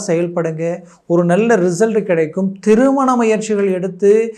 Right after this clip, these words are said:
பன்னிரெண்டாம் பாவத்துல இருந்த குருவால இனம் புரியாத குழப்பங்களை சந்திச்சிருப்பீங்க. இதுதான் பொண்ணு, இதுதான் மாப்பிள்ளைன்னு பார்த்து கடைசியில பார்த்தா ரிஜெக்ட் ஆகக்கூடிய ஒரு நிலைமை. பிடிச்சவங்க நம்மளை விட்டு போயிட்டாங்களேன்ற ஒரு வ-, மன வருத்தமும் வலியும் வேதனையும் அடைஞ்சிருப்பீங்க.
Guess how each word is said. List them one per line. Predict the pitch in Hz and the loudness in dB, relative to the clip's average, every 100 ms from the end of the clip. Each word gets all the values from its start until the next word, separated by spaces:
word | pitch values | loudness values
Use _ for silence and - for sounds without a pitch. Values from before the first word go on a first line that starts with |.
| - _ | -18 _
பன்னிரெண்டாம் | 190 214 254 254 262 233 | 2 4 2 4 4 4
பாவத்துல | 220 214 202 | 2 2 0
இருந்த | 190 180 | -2 -2
குருவால | 160 147 185 202 196 180 180 185 - - - | -6 -4 -2 2 2 2 -2 -4 -14 -16 -6
இனம் | 160 196 208 262 254 | 0 2 2 2 2
புரியாத | 240 226 220 220 | 4 6 4 4
குழப்பங்களை | 214 190 190 190 185 180 | 2 2 2 -2 -2 -4
சந்திச்சிருப்பீங்க. | 170 175 175 175 170 170 | -4 -6 -6 -6 -6 -6
இதுதான் | 175 151 170 220 220 | -4 -4 0 0 0
பொண்ணு, | 202 196 | -2 -4
இதுதான் | 175 220 202 | -4 -4 -2
மாப்பிள்ளைன்னு | 185 185 196 185 | -2 0 -2 -2
பார்த்து | 175 180 190 | -4 -4 -4
கடைசியில | 170 190 233 | -4 -2 0
பார்த்தா | 214 190 175 165 | 0 0 -2 -2
ரிஜெக்ட் | 170 190 220 208 | -2 -2 -4 -4
ஆகக்கூடிய | 175 170 170 165 | -4 -6 -6 -6
ஒரு | 156 151 | -6 -6
நிலைமை. | 170 202 220 247 - - _ | -4 -2 -2 -6 -10 -20 _
பிடிச்சவங்க | 214 208 - - 277 269 | 0 0 0 2 2 2
நம்மளை | 226 202 196 | 2 2 2
விட்டு | 185 | 0
போயிட்டாங்களேன்ற | 190 202 214 196 196 180 | 0 2 0 0 -2 -2
ஒரு | 156 135 135 | -4 -4 -2
வ-, | 156 175 | 0 -2
மன | 151 165 208 214 143 | -4 -4 -4 -6 -2
வருத்தமும் | 156 196 202 202 196 196 | 0 0 0 -2 -2 -4
வலியும் | 143 165 196 208 | -4 -2 -4 -4
வேதனையும் | 160 170 175 175 151 | -2 -4 -4 -8 -8
அடைஞ்சிருப்பீங்க. | 151 165 165 175 170 214 | -6 -6 -4 -4 -4 -6